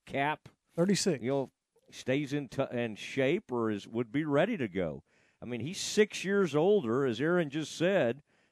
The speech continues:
Speaker 1: thirty-six, than, uh, than our man Dak, who will be thirty-one next season. All right. Um, Jones, in addition to talking about all this basketball,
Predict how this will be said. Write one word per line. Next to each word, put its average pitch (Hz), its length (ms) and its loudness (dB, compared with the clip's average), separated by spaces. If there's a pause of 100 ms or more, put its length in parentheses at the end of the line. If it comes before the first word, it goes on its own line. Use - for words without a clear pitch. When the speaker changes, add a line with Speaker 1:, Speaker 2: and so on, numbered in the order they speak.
Speaker 1:
thirty-six, 165 840 0
than, 123 340 0
uh, 120 200 2 (720)
than 131 160 0
our 139 120 2
man 151 300 0
Dak, 180 400 0
who 113 120 -4
will 120 180 0
be 143 400 0
thirty-one 175 680 2
next 110 320 -6
season. 196 380 -6 (1160)
All 110 100 -6
right. 98 380 -2
Um, 127 540 0 (1600)
Jones, 202 1000 0 (680)
in 120 120 -6
addition 170 340 -2
to 151 60 -4
talking 180 400 0
about 160 180 4
all 156 140 4
this 131 100 -6
basketball, 123 1040 2